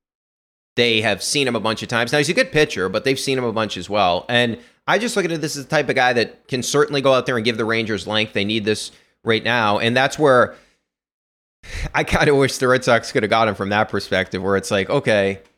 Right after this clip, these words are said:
if you look at this team right now, you have, if you keep Crawford in the rotation, right? You have Bayo, Paxton, Crawford.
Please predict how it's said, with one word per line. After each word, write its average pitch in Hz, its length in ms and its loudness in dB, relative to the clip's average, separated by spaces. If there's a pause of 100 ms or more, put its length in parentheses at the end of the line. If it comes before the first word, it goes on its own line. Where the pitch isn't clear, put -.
(100)
if 120 140 -6
you 135 100 -2
look 156 180 0
at 185 60 -4
this 143 160 -4
team 139 240 -2
right 104 140 0
now, 92 180 -2
you 104 200 0
have, 95 440 2 (1300)
if 117 100 -4
you 120 100 0
keep - 260 -4
Crawford 143 420 2
in 120 60 -2
the 117 60 -2
rotation, 101 540 0
right? 95 240 0
You 110 80 -2
have 95 160 -2
Bayo, 151 300 4
Paxton, 123 420 -2
Crawford. 104 720 0